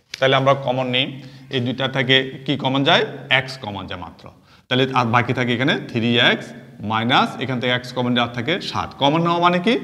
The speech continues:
ওই রাশিকে ভাগ করা। তাহলে এখান থেকে আমরা কত কমন নেব? টু কমন নেব। তাহলে টু দিয়ে যদি ছয় রে ভাগ করি, তিন দুগুণে ছয়, আর সাত দুগুণে কত? চোদ্দ। এখন আমরা ব্র্যাকেটের ভিত্তিতে কমন নেব। তাহলে এখানে থ্রি এক্স মাইনাস সেভেন, এখানে থ্রি এক্স মাইনাস সেভেন।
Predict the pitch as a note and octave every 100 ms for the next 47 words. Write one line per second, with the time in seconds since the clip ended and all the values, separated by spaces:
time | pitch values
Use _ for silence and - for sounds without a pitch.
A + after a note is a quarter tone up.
0 | A2+ C3 C3+ D#3+ F3+ B3 - - - B2+
1 | A#2+ - G2+ F2+ E2+ - - - - B2
2 | C#3 C#3 C#3+ C3 C3 C3+ C3+ C3+ C3 C#3
3 | C3+ C3+ C3+ C3 C3+ C3+ - C#3 B2+ C3
4 | A#2+ A#2+ A#2+ A#2+ D#3+ - - C3 B2 B2
5 | B2+ B2+ C3+ C3 C3 A#2 A#2+ A#2 C#3 F3
6 | C#3+ B2+ A2+ A2+ B2 G3 - - - -
7 | A#2+ D3+ F#4+ - - - G#2 - A2+ G2+
8 | A2 B2 C#3 D3 A#3 - - - E3+ G#2+
9 | E2+ - - - - - - - - F3+
10 | A3 G#3 G3+ F#3 F3 F#3 F3+ F3+ E3 F3+
11 | C3+ A#2+ G2 F2+ F2 F#2 - C#3 D3+ D3
12 | D#3+ D#3 D#3 D#3+ D#3+ D#3 D#3 D3+ F3+ C3+
13 | C#3+ C#3 B2+ A#2+ B2 G#2+ F#2 G2+ E2+